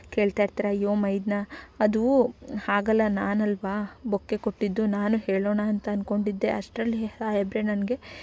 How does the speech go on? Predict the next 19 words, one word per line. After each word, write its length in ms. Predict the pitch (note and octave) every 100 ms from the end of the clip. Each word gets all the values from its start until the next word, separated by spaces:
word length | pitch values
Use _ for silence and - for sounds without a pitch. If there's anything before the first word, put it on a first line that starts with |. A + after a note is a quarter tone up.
| - -
ಹೇಳ್ಬಿಟ್ರಲ್ಲ, 600 | A3+ A3+ G#3 A3 G#3 G3+ G#3 G#3
ನನ್ಗೆ 300 | G3 G3+ G3+
ಆಶ್ಚರ್ಯ 400 | F#3+ - G#3 G#3
ಆಗೋಯ್ತು." 500 | G3+ G#3 G3+ - G#3+
"ಏನ್ 280 | G#3 G#3
ಸಾಹೇಬ್ರೆ 480 | G#3+ G#3 G#3 G3+ G#3+
ನೀವೇ 280 | G3+ G3+ G3+
ಹೇಳ್ಬಿಟ್ರಾ?" 600 | G#3+ G3+ G3+ G3+ - G#3+
ಅಂತ 160 | G#3 G3+
ಹೇಳಿ 300 | G#3+ B3 B3 - - - -
ಈ 40 | -
ಕಡೆ 200 | C#4+ B3+
ಭೂಮಿಯವ್ರು 460 | A3 F#3+ G3 G#3+
ಆಶ್ಚರ್ಯದಲ್ಲಿ 540 | G3+ G3 G3 G3 G#3 G#3
ನೋಡ್ತಾ 280 | G#3 - G#3
ಇರ್ತಾರೆ. 360 | - G#3+ G#3+
"ಇನ್ನೂ 200 | G#3+ A3+
ಕಾಲ 260 | A#3 G#3 G3+
ಮಿಂಚಿಲ್ಲ, 420 | G#3 G#3+ G3+ G#3+